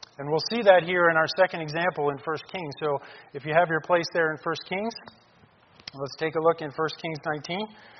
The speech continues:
I want to look at the second example here. Another familiar account, uh, of how, uh, someone walked away from a major decision, and we'll take a look at the impacts here. As we'll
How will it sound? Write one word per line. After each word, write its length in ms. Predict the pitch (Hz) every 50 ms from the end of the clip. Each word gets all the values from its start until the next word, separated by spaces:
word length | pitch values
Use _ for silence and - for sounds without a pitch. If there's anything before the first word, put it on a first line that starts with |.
| - - - _ _ _ _ _
I 60 | -
want 140 | 131 143 147 143
to 40 |
look 140 | 151 156 156
at 100 | 156 -
the 100 | - 139 - - 170 165
second 160 | - 170 160
example 460 | 151 143 135 156 165 175 - 160 151 147
here. 240 | 156 156 175 202 - - - _ _ _ _ _ _ _ _ _ _ _ _ _ _ _ _ _ _ _ _ _ _ _ _ _ _ _ - - _ - _ _ _ _ - _ _ _ - -
Another 320 | 131 160 196 226 208 -
familiar 360 | - 196 190 202 202 190 180 175
account, 380 | 160 - 185 185 185 208 214 - - - - - - - - - - _ _ _ _
uh, 220 | 147 143 151 151
of 80 | 147 156
how, 140 | 175 175 170 170 165 160 160
uh, 200 | - - - 175 185 - - -
someone 260 | 196 190 185 175 165
walked 280 | 180 190 196 196 -
away 400 | 196 185 202 233 214 185 175 170 - - - - - - - -
from 180 | 160 160 165
a 20 | 160
major 320 | 165 175 185 185 165 170
decision, 420 | 151 156 151 - 208 220 190 165
and 80 | 156 147 143
we'll 80 | 151 156
take 180 | - 190 170
a 60 | 165 165
look 180 | 170 175 -
at 80 | 165 143
the 80 | 160
impacts 420 | 165 175 180 - 165 147 135 - - -
here. 160 | 131 123 120 - - _ _ _ _ _ _ _ _ _ _ _ _ _ _ _ _ _ _ _ _ _ _ _ _ _ _ _ _ _ _ _ _ _ _ _ - - _ _ _ 139 156
As 80 | 160 156
we'll 140 | 165 165